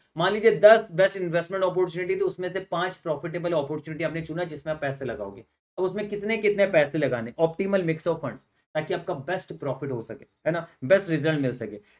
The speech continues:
Establishment of system for internal control, और पांचवा, रिजल्ट्स को एनालाइज कीजिए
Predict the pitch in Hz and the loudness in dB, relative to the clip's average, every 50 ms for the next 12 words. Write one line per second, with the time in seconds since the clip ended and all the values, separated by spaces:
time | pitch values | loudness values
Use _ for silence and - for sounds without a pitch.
0 | - 165 160 160 - 175 160 160 165 160 170 170 165 165 160 - 160 143 - - | 0 0 0 2 2 0 2 0 -2 -2 -2 -2 -2 -2 -2 -2 -4 -6 -4 -4
1 | 165 160 160 165 151 135 135 135 160 175 185 202 202 202 208 202 202 214 208 208 | -6 -4 -4 -4 -2 -2 -2 0 0 0 2 2 2 4 4 2 2 4 2 2
2 | 170 165 160 - 143 135 - 131 143 160 180 170 - _ _ 127 127 139 135 147 | 2 0 0 -2 -2 -2 -2 -2 -4 -6 -6 -6 -10 _ _ -6 -4 -2 0 0
3 | 185 190 185 - 185 160 135 135 131 143 156 151 - - 139 131 143 170 170 - | 0 -2 -2 -4 -4 -4 -2 -2 -2 -4 -4 -6 -6 -8 -8 -6 -6 -8 -10 -10